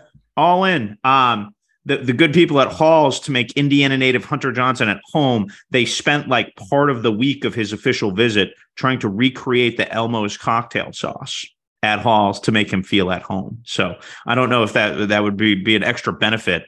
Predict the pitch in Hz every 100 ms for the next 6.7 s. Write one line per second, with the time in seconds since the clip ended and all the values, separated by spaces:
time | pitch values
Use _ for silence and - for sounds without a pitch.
0 | - 92 90 - 90 - 104 98 95 -
1 | 98 82 80 82 80 76 76 - - -
2 | 85 - - _ - 104 98 107 92 101
3 | 90 90 92 87 110 113 107 110 107 117
4 | 104 104 98 95 95 117 123 131 123 131
5 | 139 123 110 117 120 - 95 90 95 113
6 | 95 92 90 87 87 85